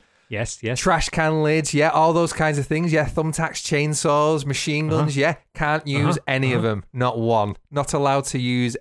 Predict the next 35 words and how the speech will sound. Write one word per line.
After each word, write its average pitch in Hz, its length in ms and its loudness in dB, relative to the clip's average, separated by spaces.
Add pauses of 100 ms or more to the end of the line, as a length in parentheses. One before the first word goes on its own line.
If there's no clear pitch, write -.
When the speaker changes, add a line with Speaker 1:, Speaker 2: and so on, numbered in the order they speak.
(100)
Speaker 2:
any 113 260 -2
of 98 120 0
Speaker 1:
Oh, 156 80 0
Speaker 2:
them. 156 40 0
Speaker 1:
I 147 80 0
get 143 280 0
it. 156 240 0
Speaker 2:
Yeah. - 120 -20
Speaker 1:
Because, 131 560 0 (240)
'cause 135 200 0
you're 135 80 2
Speaker 2:
Yeah, 135 60 0
'cause - 60 -2
Speaker 1:
tempted 165 400 0
to 156 80 2
use 123 340 2
them, 117 300 -2 (260)
but 147 160 0
you, 139 180 2
there's 135 180 0
a 131 80 4
rule, 131 680 4 (360)
an 120 120 -4
extreme 151 560 0
rule 151 240 4
that 135 80 0
prevents 139 560 0
you 131 100 2
from, 120 320 -2
Speaker 2:
Yeah. 135 160 0
Speaker 1:
from 113 240 0
releasing 117 540 0
this 113 220 -4
violent 117 420 -2
nature. 110 480 -4